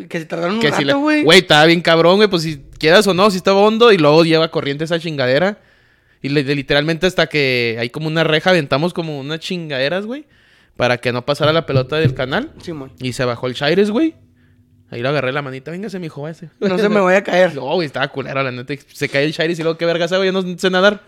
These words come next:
Speaker 2: <laughs>
Speaker 1: Bueno, güey, pues le
Speaker 2: <laughs>
Speaker 1: gritas,
Speaker 2: Ah.
Speaker 1: "Chaires, salte."
Speaker 2: <laughs> Sí, güey, "Ayuda." No, pero, pues sí, estuvo culero.
Speaker 1: Bueno, pues ya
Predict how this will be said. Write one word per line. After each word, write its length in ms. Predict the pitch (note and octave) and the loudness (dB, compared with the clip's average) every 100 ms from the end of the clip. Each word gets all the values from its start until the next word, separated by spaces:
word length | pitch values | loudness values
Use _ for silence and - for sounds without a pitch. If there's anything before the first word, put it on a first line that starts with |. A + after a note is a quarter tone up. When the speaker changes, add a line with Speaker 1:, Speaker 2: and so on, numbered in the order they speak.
| _ _ | _ _
Speaker 2:
<laughs> 960 | - - F#4+ - - - _ - - - | 0 2 2 0 -4 -4 _ -20 -20 -14
Speaker 1:
Bueno, 280 | F3 F3 F#3+ | -6 -4 2
güey, 160 | G#3+ G3 | 2 2
pues 120 | G3 | 2
le 60 | F3 | 2
Speaker 2:
<laughs> 20 | |
Speaker 1:
gritas, 460 | F3+ F3+ G3 A3 | 2 4 4 4
Speaker 2:
Ah. 40 | - | 0
Speaker 1:
"Chaires, 300 | G3 A3+ G3 | -4 0 0
salte." 420 | F3+ G3 F#3+ C4+ G4 | 0 -4 -2 0 0
Speaker 2:
<laughs> 0 | |
Sí, 380 | - B3 - - - | -2 -4 -4 -8 -8
güey, 200 | F3+ D#3+ | -4 -4
"Ayuda." 500 | A#3 A#3+ C#4+ C4 - _ _ - | -6 -6 -4 -4 -8 _ _ -14
No, 220 | C#3+ E3+ | -8 -6
pero, 360 | D#3+ B2 A2+ C3 _ _ _ _ _ _ _ _ _ _ | -6 -8 -10 -14 _ _ _ _ _ _ _ _ _ _
pues 140 | A#2 A2+ | -10 -6
sí, 80 | A#2+ | -8
estuvo 280 | A#2+ A2+ | -6 -8
culero. 320 | A#2 A2+ A2+ - _ | -8 -8 -10 -12 _
Speaker 1:
Bueno, 320 | D#3+ C#3 C3+ B2 _ - | -8 -4 -4 -6 _ -12
pues 140 | C#3+ | -6
ya 360 | D3 D#3 D#3 | -2 0 0